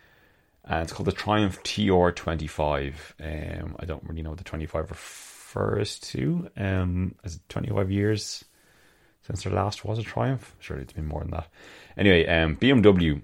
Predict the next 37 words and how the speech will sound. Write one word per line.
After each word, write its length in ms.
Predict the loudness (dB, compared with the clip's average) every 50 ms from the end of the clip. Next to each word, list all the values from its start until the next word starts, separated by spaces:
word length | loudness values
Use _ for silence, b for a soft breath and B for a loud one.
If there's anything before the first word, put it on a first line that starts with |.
| -10 -8 -2
own 160 | 0 0 0
the 100 | 0 0
rights 580 | 2 2 2 2 0 -4 -6 -6 -6 -10 -12 _ -12
to, 680 | -10 -6 -4 -2 -2 -2 -2 -2 -2 -2 -2 -2 -4 -4 -4
um, 480 | -4 -2 -2 -2 -2 -4 -4 -6 -8
the 80 | -8 -6
Triumph 280 | -4 -2 -2 -2 -2
name. 240 | -4 -4 -4 -4 -4
They 80 | -6 -8
have 140 | -10 -10 -8
done 200 | -6 -6 -6 -8
for 360 | -6 -6 -6 -6 -6 -8 -12 _ b b b b b b b b b -4
many 180 | -2 -2 0 0
a 60 | 0
moon 260 | 0 0 0 0 -2
when 80 | -2 -6
they, 160 | -6 -8 -10 _ _ _ -18 -14 -12
I 40 | -8
think 180 | -8 -6 -6 -4
they 100 | -6 -6
took 240 | -4 -6 -6 -2
it 80 | 0 0
on 380 | 2 2 2 0 0 -2 -4 -4
when 140 | -4 -4
they 260 | -2 -2 -2 -4 -6 -8
scooped 400 | -8 -10 -8 -6 -6 -6 -4 -4
up 160 | -6 -4 -2
all 140 | -2 -2 -2
sorts 180 | -2 -4 -10 -8 -2 -2
of 120 | -2 -2
stuff, 100 | -4 -8
Rover, 600 | -4 -2 0 0 0 0 0 0 0 0 -2 -6 _ b b b b b b b b b b b b b -8
um, 600 | -6 -6 -4 -4 -6 -6 -8 -8 -8 -10 -10 -12 -14 -14 -10
Rolls-Royce, 840 | -4 -2 -2 -2 -2 -2 -2 -2 0 0 0 -2 -2 -4 -4 -6 -10 -12
et 120 | -8 -6
cetera. 380 | -4 -4 -4 -2 0 -2 -2 -2
Um, 540 | -2 0 2 4 4 4 4 2 0 -2 -4